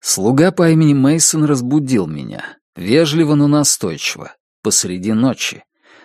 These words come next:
По крайней мере, мне так показалось. Отцовские часы показывали почти четыре утра.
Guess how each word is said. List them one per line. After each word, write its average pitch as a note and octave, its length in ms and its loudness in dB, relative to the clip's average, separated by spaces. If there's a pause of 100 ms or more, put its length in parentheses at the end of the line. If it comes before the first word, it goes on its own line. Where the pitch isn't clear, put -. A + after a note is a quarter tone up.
По F2+ 140 -8
крайней E3 380 2
мере, E3 260 4
мне A#2+ 320 2
так F#2+ 340 -6
показалось. F2 880 -8 (520)
Отцовские - 600 0
часы D3 380 0
показывали C3 600 0
почти A#2+ 540 -2
четыре A2+ 540 -2
утра. - 540 -6